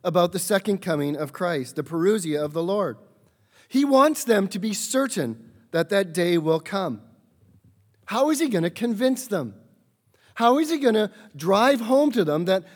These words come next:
there are words that have spoken these and they are trustworthy words?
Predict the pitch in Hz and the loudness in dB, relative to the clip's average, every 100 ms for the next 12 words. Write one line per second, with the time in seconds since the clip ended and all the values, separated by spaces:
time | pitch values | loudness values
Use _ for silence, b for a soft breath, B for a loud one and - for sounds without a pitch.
0 | B 180 226 220 214 185 233 277 269 196 | B 4 6 6 4 6 6 6 2 0
1 | 208 185 - - 240 247 247 208 147 151 | 0 0 -4 0 4 4 4 -2 0 0
2 | 175 180 160 170 190 196 - 262 - 180 | 0 -2 0 2 0 -4 -6 -4 -6 -6
3 | 165 151 143 131 131 110 98 - | -4 -2 -4 -4 -4 -4 -10 -20